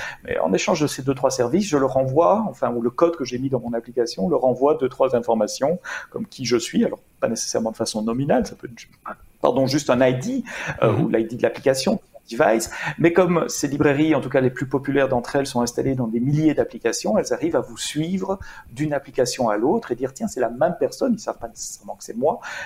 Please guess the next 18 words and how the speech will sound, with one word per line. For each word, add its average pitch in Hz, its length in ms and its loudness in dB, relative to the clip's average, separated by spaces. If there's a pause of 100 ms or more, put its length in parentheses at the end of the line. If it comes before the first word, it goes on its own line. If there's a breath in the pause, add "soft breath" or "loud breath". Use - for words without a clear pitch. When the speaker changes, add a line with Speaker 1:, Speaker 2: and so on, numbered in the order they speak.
(100)
Speaker 1:
mais 120 60 -4
c'est - 100 -10
la 104 80 -6
même 151 180 0
personne 160 380 0
ou 120 80 -6
le 113 80 0
même 143 220 2
appareil 127 440 0
qui - 140 -10
utilise, 139 560 -6 (320 loud breath)
euh, 113 160 0
l'application 113 500 -6
machin, 98 300 -6
l'application - 480 -8
truc, 143 240 -4
la-, 110 240 -4
et, - 260 -6